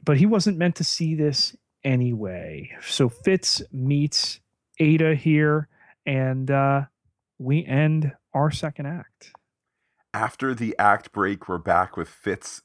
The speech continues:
Speaker 2: uh, talking to Radcliffe. He's taking Radcliffe to task, having, uh, you know, made that robot naked lady and all that. Uh, really nice job for most of the scene, having the Ada actress stand completely still.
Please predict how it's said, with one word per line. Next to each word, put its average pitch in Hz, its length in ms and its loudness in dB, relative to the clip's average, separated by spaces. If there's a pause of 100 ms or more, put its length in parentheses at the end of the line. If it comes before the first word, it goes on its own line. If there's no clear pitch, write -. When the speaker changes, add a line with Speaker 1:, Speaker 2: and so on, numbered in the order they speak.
(280)
Speaker 2:
uh, 82 200 -2
talking 95 400 -4
to 90 100 -12
Radcliffe. 87 680 -2
He's 87 160 -8
taking 170 540 -4
Radcliffe 82 560 -6
to - 80 -12
task, 80 640 -2 (340)
having, 92 500 0
uh, 80 280 2
you 139 80 -6
know, 92 160 2
made 82 300 -4
that 76 240 -4 (260)
robot 76 520 -2 (280)
naked 78 320 -8
lady 73 300 -6
and 80 100 -4
all 80 200 -2
that. 82 320 -2 (360)
Uh, 85 280 2
really 208 500 -2
nice 151 320 -2
job 135 380 2
for 110 260 -2
most 117 560 0
of 143 160 -4
the 123 100 -10
scene, 117 600 -4 (140)
having 98 480 0
the 98 260 -6
Ada 98 360 0
actress 92 500 -4
stand 87 320 -6
completely 104 520 -6
still. 92 680 -2